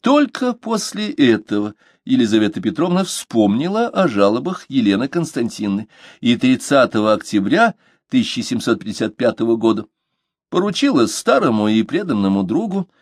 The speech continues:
Александру Борисовичу Бутурлину постараться мирным путем вынудить братьев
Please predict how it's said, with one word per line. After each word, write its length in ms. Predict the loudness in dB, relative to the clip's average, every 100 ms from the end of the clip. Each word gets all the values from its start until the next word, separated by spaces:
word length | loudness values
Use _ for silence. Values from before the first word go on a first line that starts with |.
| _ -6
Александру 600 | -2 -2 0 0 2 2
Борисовичу 460 | 2 0 -2 -4
Бутурлину 640 | -4 -2 0 0 0 -2 -6 _ _ _ _ _ _ -6
постараться 640 | -6 -2 2 2 0 -2 0
мирным 440 | 0 0 0 0
путем 720 | -2 -8 0 4 4 2 2
вынудить 640 | 2 4 4 2 0 -2
братьев 600 | 0 2 2 -2 -8 -10